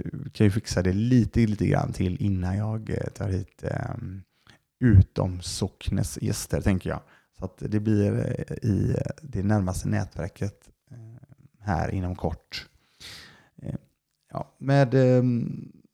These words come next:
eh, ja, vi, vi gör så att vi avrundar för dagen, och, eh, jag hoppas att på ett eller annat sätt hitta någonting idag. Det är så jäkla viktigt att inte bara slaviskt följa någon.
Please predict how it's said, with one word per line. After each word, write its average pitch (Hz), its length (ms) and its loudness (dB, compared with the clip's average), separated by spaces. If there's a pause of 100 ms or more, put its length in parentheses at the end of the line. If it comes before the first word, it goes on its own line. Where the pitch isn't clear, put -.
(600)
eh, 143 280 8 (160)
ja, 165 160 0
vi, 160 180 -2
vi 160 100 0
gör 165 100 4
så 143 100 -2
att 139 60 -4
vi 139 60 2
avrundar 113 460 4
för 143 140 -6
dagen, 127 500 6
och, - 300 -6
eh, 110 160 0
jag 110 60 2
hoppas 123 320 0
att - 260 -20
på - 80 -10
ett 143 160 -8
eller 120 100 -10
annat 113 140 -6
sätt - 140 -10
hitta 117 320 -8
någonting 123 1000 2
idag. 110 580 2 (440)
Det 120 60 -16
är 113 40 -14
så - 120 -4
jäkla 131 800 -2
viktigt 120 420 -4
att 110 200 -2
inte 107 420 -4
bara 104 380 0 (460)
slaviskt 107 440 0
följa 101 340 0
någon. 98 600 -2